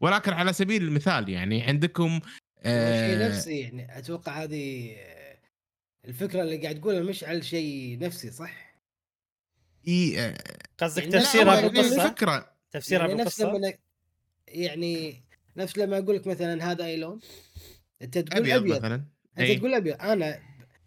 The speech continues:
Speaker 2: عالمك يشوفها أبيض، بس عالمي أنا
Speaker 1: مم.
Speaker 2: يشوفها أزرق،
Speaker 1: إي.
Speaker 2: وأسمع كلمة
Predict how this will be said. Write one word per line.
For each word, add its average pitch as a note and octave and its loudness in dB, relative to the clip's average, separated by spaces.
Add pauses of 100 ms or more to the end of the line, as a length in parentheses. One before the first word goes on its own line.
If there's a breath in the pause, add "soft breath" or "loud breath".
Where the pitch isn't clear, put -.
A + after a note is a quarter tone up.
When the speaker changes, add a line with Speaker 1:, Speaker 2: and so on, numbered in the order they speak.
(180)
Speaker 2:
عالمك C#4 6 (560)
يشوفها G#3+ 0 (100)
أبيض، D#3+ -2
بس C3 -10
عالمي E3 -4
أنا F#3 -2
Speaker 1:
مم. F#3+ -2 (160)
Speaker 2:
يشوفها G3+ -2
أزرق، F3+ 0
Speaker 1:
إي. B2+ -12 (320)
Speaker 2:
وأسمع F#3+ 2
كلمة C4+ 0